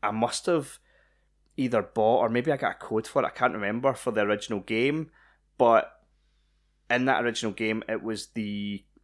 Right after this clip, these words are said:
sort of special edition or whatever, so it turns out I already own the D L C on PlayStation. So now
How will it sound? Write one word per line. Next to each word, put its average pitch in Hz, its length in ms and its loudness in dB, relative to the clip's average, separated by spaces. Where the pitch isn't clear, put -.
sort - 220 -4
of - 40 -10
special 104 480 -4
edition 107 380 -4
or 143 60 0
whatever, 156 360 2
so - 160 -2
it - 80 -4
turns 123 260 0
out 127 140 2
I 101 80 4
already 104 480 0
own 113 360 0
the 147 80 2
D 147 200 2
L 143 140 2
C 160 420 -8
on 110 160 0
PlayStation. 160 760 -2
So - 160 -6
now 123 300 6